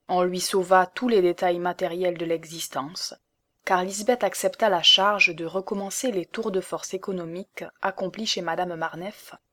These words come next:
en voyant un moyen de faire peser sa sourde vengeance sur ces trois si nobles existences, objet d'une haine attisée par le renversement de toutes ses espérances.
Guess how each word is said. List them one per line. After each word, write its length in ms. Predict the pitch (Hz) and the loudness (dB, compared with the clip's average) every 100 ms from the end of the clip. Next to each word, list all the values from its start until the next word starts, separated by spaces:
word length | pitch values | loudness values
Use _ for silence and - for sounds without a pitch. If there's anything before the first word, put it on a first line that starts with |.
| _ _ | _ _
en 100 | 190 | -4
voyant 320 | 180 180 220 220 | 4 4 4 2
un 60 | 170 | -2
moyen 420 | 165 156 190 185 | -2 -2 -2 -2
de 120 | 160 | -6
faire 320 | 156 190 170 | -2 -2 -2
peser 440 | 156 180 170 190 208 | -8 -6 -4 -2 -4
sa 220 | - 160 | -4 -6
sourde 460 | - - 208 180 156 | -8 -6 -6 -6 -8
vengeance 800 | 156 165 170 190 185 170 - 175 - _ _ _ | -6 -8 -4 -6 -6 -6 -6 -8 -14 _ _ _
sur 300 | - 233 233 | -4 -4 -2
ces 200 | - 160 | -4 -6
trois 400 | - - 190 190 | -10 0 4 4
si 300 | - - 208 | 2 -6 -4
nobles 560 | 190 202 185 165 160 | -2 -2 -2 -6 -2
existences, 920 | 185 180 - 156 - 180 180 180 - 131 - _ | -2 -2 -8 -12 -6 -6 -4 -6 -8 -8 -14 _
objet 420 | - 190 180 196 233 | -2 -2 0 0 0
d'une 280 | 180 165 - | 0 -6 2
haine 440 | 196 208 180 160 - _ | 6 6 4 -4 -12 _
attisée 480 | 196 - - 175 202 | -4 -4 -10 -2 -2
par 180 | 196 156 | -2 -8
le 120 | 156 | -10
renversement 720 | 147 202 175 156 - 170 175 | -4 -4 -4 -6 -10 -10 -12
de 120 | 175 | -12
toutes 320 | 156 - 190 170 | -16 -12 -12 -10
ses 220 | - - | -12 -6
espérances. 760 | 170 - 151 139 - - - | -8 -8 -16 -16 -16 -12 -12